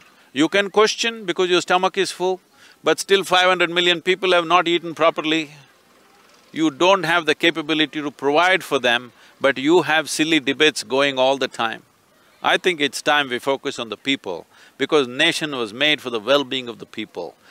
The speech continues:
not to do silly debates forever. This is not academics. This is practical life.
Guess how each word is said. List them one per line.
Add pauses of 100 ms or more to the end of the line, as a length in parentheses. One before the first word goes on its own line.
(160)
not
to
do
silly
debates
forever.
This
is
not
academics. (440)
This
is
practical
life.